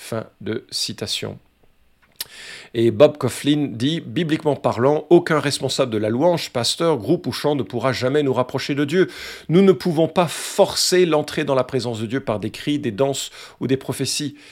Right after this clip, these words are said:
La louange elle-même ne peut pas nous mener dans la présence de Dieu. Seul Jésus peut nous amener dans la présence de Dieu. Il l'a fait une fois pour toutes par son sacrifice, qui ne sera jamais répété, mais dont on peut se souvenir avec joie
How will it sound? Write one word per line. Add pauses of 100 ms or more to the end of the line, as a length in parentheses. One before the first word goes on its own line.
(480)
La
louange
elle-même
ne
peut
pas
nous
mener
dans
la
présence
de
Dieu.
Seul
Jésus
peut
nous
amener
dans
la
présence
de
Dieu. (340)
Il
l'a
fait
une
fois
pour
toutes
par
son
sacrifice,
qui
ne
sera
jamais
répété, (460)
mais
dont
on
peut
se
souvenir
avec
joie